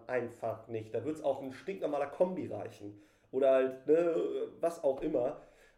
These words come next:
Und, ähm, dass man dann einfach mal nachdenkt. Und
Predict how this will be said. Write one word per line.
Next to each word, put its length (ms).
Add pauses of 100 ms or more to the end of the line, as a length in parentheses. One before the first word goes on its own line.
Und, 420
ähm, 640 (580)
dass 180
man 120
dann 80
einfach 260
mal 200 (220)
nachdenkt. 920 (240)
Und 360